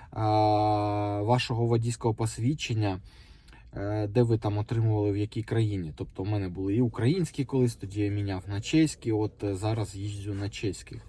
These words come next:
Е, на це в мене є три місяці термін, м, щоб я міг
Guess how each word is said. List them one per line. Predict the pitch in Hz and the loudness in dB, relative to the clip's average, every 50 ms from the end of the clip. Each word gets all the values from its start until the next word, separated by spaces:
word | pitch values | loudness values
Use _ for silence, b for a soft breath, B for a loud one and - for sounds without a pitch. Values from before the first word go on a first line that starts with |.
| B B B B B B - - 107 | B B B B B B -10 -8 -6
Е, | 104 101 | -4 -4
на | 95 95 90 92 107 110 | -4 -6 -6 -4 -4 -4
це | 113 - - 147 | -2 0 2 2
в | 151 127 | 2 4
мене | 113 110 110 107 104 104 | 2 2 2 2 2 0
є | 101 107 123 131 131 131 - - - - - - - - | 0 2 2 2 2 2 0 -2 -6 -12 -14 -14 -8 -2
три | - 120 127 127 | 0 2 2 4
місяці | 117 113 117 117 113 - 101 - - - 110 107 98 - | 4 2 2 2 0 -2 -6 -6 -4 -2 -2 -2 -2 -2
термін, | - 101 95 87 82 76 69 - B B B B B B B B B B B - - - | -2 -2 -2 -2 -4 -8 -10 -12 B B B B B B B B B B B -18 -14 -10
м, | - 95 92 95 92 92 | -10 -8 -6 -6 -8 -8
щоб | - - 98 - | -8 -10 -6 -2
я | - 117 | 0 2
міг | 113 117 110 | 4 4 2